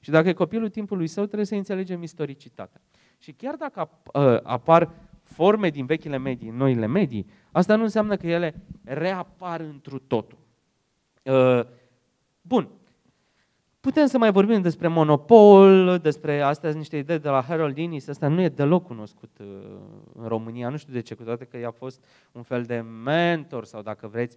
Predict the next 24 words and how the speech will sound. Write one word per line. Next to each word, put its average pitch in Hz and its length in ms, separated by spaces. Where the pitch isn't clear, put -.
uh, 98 960
egalul 143 600
lui 135 140
Marshall 131 460
McLuhan 117 600
în, 98 300
în, 101 120
în, 95 180
în 98 60
studii 135 320
culturale 127 500
în 113 80
anii 113 240
șaizeci, 117 440
șaptezeci 117 600
în 110 180
Canada, 110 420
Statele 107 360
Unite. 151 160
Ei 151 80
bine, 147 300
nimeni 147 220
nu-l 131 100
studiază. 113 420